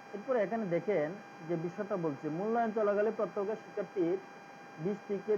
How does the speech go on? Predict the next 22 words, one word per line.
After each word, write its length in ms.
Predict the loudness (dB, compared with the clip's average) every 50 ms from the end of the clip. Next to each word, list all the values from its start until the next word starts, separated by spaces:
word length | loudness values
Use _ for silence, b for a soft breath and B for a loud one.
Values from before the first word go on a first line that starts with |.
| 2
তিরিশ 240 | 2 2 2 2 2 4 4
জন 140 | 2 2 2 0 -4
শিক্ষার্থীর, 480 | -6 -4 -2 -2 -2 0 0 0 0 0
এখানেও 300 | 0 -2 -2 -2 0 2
বলা 140 | 2 4 4 4
হয়েছে 200 | 2 2 0 -2 -2
একই 200 | -2 -2 -4 -2 -2 -2
কথা। 160 | -2 -2 -2 -2 -2
লক্ষ্য 180 | -4 -4 -6 -6 -4 -2
করেন 200 | -2 -2 -2 -4 -6 -10 -14 -16 -16 -18 -16 -16 -8 -2
যে 100 | 0 2 2 2 0 -4 -10 -16 -16 -16 -16 -16 -16 -16 -16 -16 -16 -16 -16 -4 0
পরিচিষ্ট 340 | 0 2 2 0 -2 -2 0 2 4 4 6 6 4
এক 60 | 2 0 -2 -4 -2 0
অনুযায়ী 360 | 0 2 4 6 6 6 4 2 -2 -8 -14 -16 -18 -16 -16 -16 -16 -16 -16 -8 -4
তিনি 200 | -2 0 2 0 0 -2 -6 -8 -4 0 0
রেকর্ড 400 | 0 0 2 2 2 2 2 0 -4 -12 -16 -16 -16 -16 -16 -8 0 2
করবেন। 340 | 2 2 2 2 -2 -4 -6 -8 -12 -14 -16 -16 -16 -16 -16 -16 -16 -16 -12 -8 -6 -4
এখানে 220 | -2 0 0 0 2 2
বলা 140 | 2 2 2
হয়েছে 260 | 2 0 -2 -2 -4 -4 -4 -6 -8 -14 -16 -18 -16 -16 -14 -10 -6 -4
বিষয় 260 | -4 -2 0 0 0 0 0
শিক্ষক 280 | -4 -2 0 0 0